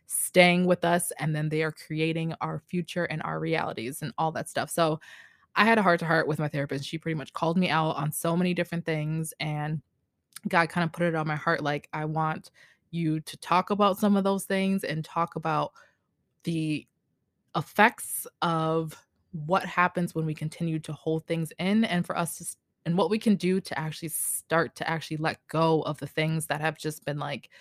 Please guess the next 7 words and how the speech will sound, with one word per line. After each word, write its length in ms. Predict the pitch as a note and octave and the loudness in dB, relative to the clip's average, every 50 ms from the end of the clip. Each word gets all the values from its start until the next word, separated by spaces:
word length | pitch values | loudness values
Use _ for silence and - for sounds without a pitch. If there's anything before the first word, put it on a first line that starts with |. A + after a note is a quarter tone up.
| - - - _ _ _ - | -20 -20 -20 _ _ _ -8
we 80 | D#3 | -8
constantly 640 | - - - - F#3 F3+ F3+ F#3 - - F3+ F3 E3+ E3+ | -6 -6 -2 2 4 6 6 4 2 0 -2 0 0 0
think 240 | - E3+ E3 D#3 | 0 0 0 0
about 340 | D#3 D3+ D#3+ D#3 D#3+ D#3 - | 0 0 0 0 0 0 0
them." 280 | E3 D#3+ D#3 D#3 D#3 D3 | 0 0 2 0 0 -2
It's 140 | C#3+ - - | -4 -4 -4
like, 260 | D3+ C#3+ - - | -4 -4 -4 -8